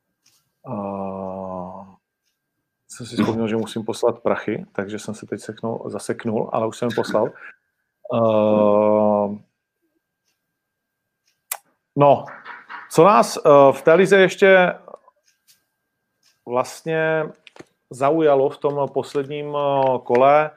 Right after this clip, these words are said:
je asi výhra Teplic, že jo? Nechci říct, že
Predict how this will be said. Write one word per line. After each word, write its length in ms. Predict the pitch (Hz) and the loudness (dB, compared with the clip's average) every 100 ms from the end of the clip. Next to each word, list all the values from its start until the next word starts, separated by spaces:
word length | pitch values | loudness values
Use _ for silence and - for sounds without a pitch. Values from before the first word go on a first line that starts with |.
| _ _ | _ _
je 360 | 123 131 131 131 | 0 2 4 2
asi 240 | 156 - | 0 -2
výhra 260 | 147 151 143 | 0 2 2
Teplic, 460 | 110 - 131 - | 0 -2 -4 -4
že 100 | 117 | -2
jo? 280 | 120 143 - _ _ _ - | 0 0 -4 _ _ _ -14
Nechci 300 | 131 131 139 | -12 -10 -8
říct, 400 | 135 143 139 - 131 | -8 -8 -12 -10 -6
že 240 | 117 127 | -4 -2